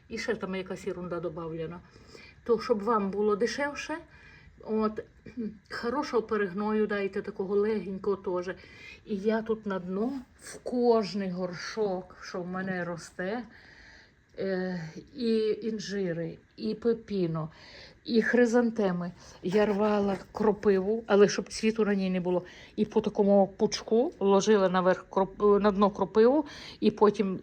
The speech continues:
вже я його, її полива-, е, до, м,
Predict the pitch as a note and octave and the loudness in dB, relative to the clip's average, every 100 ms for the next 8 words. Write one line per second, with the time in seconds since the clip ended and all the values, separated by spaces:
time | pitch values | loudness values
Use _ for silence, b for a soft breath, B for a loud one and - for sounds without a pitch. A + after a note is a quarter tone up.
0 | F3+ F#3 F3 G3 A3+ G#3 F#3+ G#3+ F#3+ E3+ | -4 -4 -4 2 4 4 4 4 2 0
1 | F#3 G3+ G3+ B B B - F3 F3+ F3 | 2 2 0 B B B -4 0 0 0
2 | G#3 G3+ G#3 G#3 G#3 G#3 G3 G#3 F#3+ F3+ | -2 4 8 8 8 6 4 6 8 6
3 | F3 F#3 G#3 G3 F#3 - F3+ | 4 8 10 8 4 0 -2